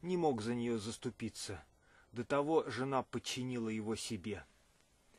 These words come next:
Спать ей приходилось на жесткой соломе в чулане, а иногда, набегавшись за день, она засыпала прямо на ящике с золой.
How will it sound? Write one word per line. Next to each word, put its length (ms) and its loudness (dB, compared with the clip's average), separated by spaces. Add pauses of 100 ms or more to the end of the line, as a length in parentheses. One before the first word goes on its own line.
(360)
Спать 480 2
ей 200 2
приходилось 840 0
на 200 -2
жесткой 460 -2
соломе 500 2
в 80 -16
чулане, 640 -2 (480)
а 160 -2
иногда, 540 0 (340)
набегавшись 920 -2
за 320 4
день, 300 -2 (400)
она 420 4
засыпала 720 2
прямо 400 2
на 140 0
ящике 720 0
с 80 -6
золой. 680 0